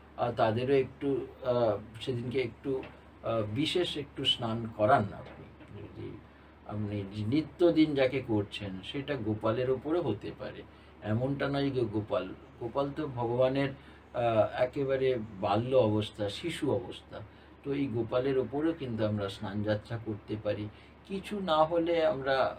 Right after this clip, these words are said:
আহ, এত স্নানীয় গং-, এত স্নানীয় দকম বা স্নানীয় গঙ্গোদকম গোপালায় নমঃ। সেদিনকে ওর সঙ্গে নয় একটু গন্ধ টন্ধ মেশালেন, অগুরু দিলেন, আহ, গোলাপ জল দিলেন,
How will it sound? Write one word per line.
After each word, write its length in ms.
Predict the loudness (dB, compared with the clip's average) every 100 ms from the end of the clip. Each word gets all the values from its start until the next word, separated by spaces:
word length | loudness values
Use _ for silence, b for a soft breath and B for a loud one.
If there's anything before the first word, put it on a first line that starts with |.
| -2
আহ, 360 | 2 4 2 -2 B B B -8
এত 320 | -2 -2 2
স্নানীয় 760 | 0 0 2 2 2 0 0 0
গং-, 520 | 2 0 -2 -6 -6
এত 160 | -4 -4
স্নানীয় 640 | -4 -2 0 2 2 6
দকম 420 | 6 6 2 -2
বা 120 | -2 -2
স্নানীয় 480 | -2 -6 -4 -4
গঙ্গোদকম 800 | 0 0 0 -2 0 -2 0 -4 -4 B B B B -8 0
গোপালায় 640 | 4 8 8 8 6 4
নমঃ। 260 | -2 -8 -6
সেদিনকে 560 | -2 -2 -2 -2 -2 -2
ওর 140 | -4 -4
সঙ্গে 400 | -4 -4 -4 -6
নয় 200 | -6 -8
একটু 400 | -10 -8 -6 -6 B B B B -20 -10 2
গন্ধ 360 | 4 4 2 2
টন্ধ 260 | 2 4
মেশালেন, 680 | 0 2 0 2 2 2 0 -2 -10 -8
অগুরু 420 | -4 -2 -2 -2
দিলেন, 480 | 0 2 4 4 2 0 -6 B B B B -6
আহ, 380 | -4 -2 -2 0
গোলাপ 340 | 8 8 8
জল 280 | 8 6 6
দিলেন, 420 | 2 4 4 2